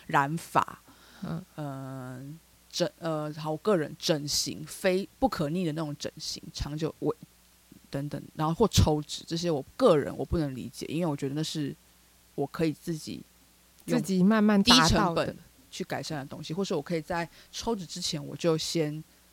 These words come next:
Speaker 1: 维持住的东西。
Speaker 2: 嗯。
Speaker 1: 那撇开就是先天性一些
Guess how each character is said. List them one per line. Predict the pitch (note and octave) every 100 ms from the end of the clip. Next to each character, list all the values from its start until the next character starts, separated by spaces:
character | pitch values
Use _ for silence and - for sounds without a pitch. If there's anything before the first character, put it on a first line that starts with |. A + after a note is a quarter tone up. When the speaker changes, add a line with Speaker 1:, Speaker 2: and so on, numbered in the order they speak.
| _ _ _ _ _ _
Speaker 1:
维 | E3 E3
持 | E3 -
住 | D3 E3 D3
的 | - - _ -
东 | C3 D3+
西。 | - - - - _
Speaker 2:
嗯。 | A3 G#3
Speaker 1:
那 | F3+
撇 | D#3+ D#3+
开 | F3+
就 | F#3+
是 | G3
先 | F#3
天 | F#3 F3+
性 | F#3+
一 | E3
些 | E3 E3 D#3+